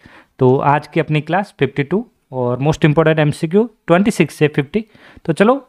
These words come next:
स्टार्ट करते हैं कंप्यूटर साइंस के क्वेश्चन। क्वेश्चन संख्या ट्वेंटी सिक्स। ट्वेंटी सिक्स क्वेश्चन क्या कह रहा है, देखिए,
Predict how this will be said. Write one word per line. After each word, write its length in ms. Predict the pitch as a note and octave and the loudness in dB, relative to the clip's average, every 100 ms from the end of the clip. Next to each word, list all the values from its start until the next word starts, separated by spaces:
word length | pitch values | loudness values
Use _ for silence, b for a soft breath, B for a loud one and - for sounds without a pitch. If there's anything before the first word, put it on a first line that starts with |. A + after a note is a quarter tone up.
| D3 | -6
स्टार्ट 260 | - F#3 | -2 -4
करते 240 | F#3+ E3 F3 | -4 -4 -4
हैं 80 | E3+ | -2
कंप्यूटर 260 | D3+ C#3+ C3+ | -2 -4 -4
साइंस 260 | C#3 B2 | -4 -4
के 120 | - | -10
क्वेश्चन। 320 | C3 C#3 - A3+ _ _ _ _ _ _ _ _ _ _ - - _ _ _ _ _ | -6 -6 -4 -10 _ _ _ _ _ _ _ _ _ _ -20 -20 _ _ _ _ _
क्वेश्चन 260 | F#3 G3+ B3+ | -2 0 -2
संख्या 280 | G#3+ F3+ F3 | -2 0 0
ट्वेंटी 300 | E3 C3 A#2 | 0 -2 -4
सिक्स। 460 | C#3+ - - - _ _ _ _ _ _ _ _ _ _ _ | -6 -8 -14 -20 _ _ _ _ _ _ _ _ _ _ _
ट्वेंटी 260 | G3 A3 A#3 | 2 2 2
सिक्स 260 | C4+ A3 | 0 -4
क्वेश्चन 340 | - G3 - A3 | -2 -2 0 0
क्या 120 | G3+ | 0
कह 140 | D#3+ | 2
रहा 120 | E3 F#3+ | 0 0
है, 80 | - - | -4 -2
देखिए, 380 | E3 C3+ A#2 | -2 -2 -10